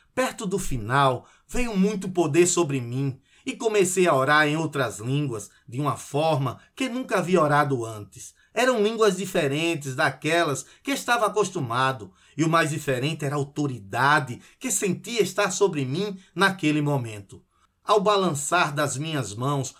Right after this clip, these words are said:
pessoas nos bancos próximos eram cheias do Espírito Santo. Outras se abraçavam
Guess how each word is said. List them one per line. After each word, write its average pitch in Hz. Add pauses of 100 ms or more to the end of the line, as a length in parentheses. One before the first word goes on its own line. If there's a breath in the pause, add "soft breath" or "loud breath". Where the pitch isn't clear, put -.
(180 soft breath)
pessoas 262
nos 156
bancos 156
próximos 156 (180 soft breath)
eram 240
cheias 240
do 226
Espírito 208
Santo. 143 (300 soft breath)
Outras 165
se 190
abraçavam 151